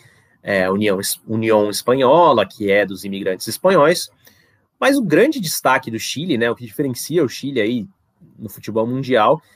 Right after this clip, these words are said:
é ter um time ligado à comunidade palestina, né? Um, um time que simplesmente se chama Palestino. A comunidade palestina no Chile é a maior fora do mundo árabe, né?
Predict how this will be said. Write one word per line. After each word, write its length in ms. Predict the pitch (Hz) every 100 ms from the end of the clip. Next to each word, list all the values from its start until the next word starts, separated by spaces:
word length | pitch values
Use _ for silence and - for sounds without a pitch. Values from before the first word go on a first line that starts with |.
| _ -
é 80 |
ter 160 | 202 233
um 120 | 285
time 580 | - 185 202 233 247 240 _ _ _ _
ligado 760 | 156 151 143 165 214 233 214 -
à 120 | -
comunidade 480 | - 190 190 180 190
palestina, 680 | 196 226 269 254 - 226 156
né? 220 | 110 117
Um, 340 | 98 95 123 123 _ _
um 140 | 214
time 240 | 196 156 190
que 80 | 196
simplesmente 460 | 202 208 156 180
se 120 | - 202
chama 260 | 190 208 -
Palestino. 760 | - 185 226 - - 165 131 - _ _ _ _ _ _ _ _ _ -
A 360 | 101 98 98
comunidade 460 | 98 131 139 151 165
palestina 380 | 160 139 139 127
no 100 | 117
Chile 320 | - 131 165
é 40 |
a 60 | 160
maior 300 | 139 127 196
fora 300 | - 127 120
do 80 | 107
mundo 280 | 104 98
árabe, 300 | 95 117 160
né? 160 | 101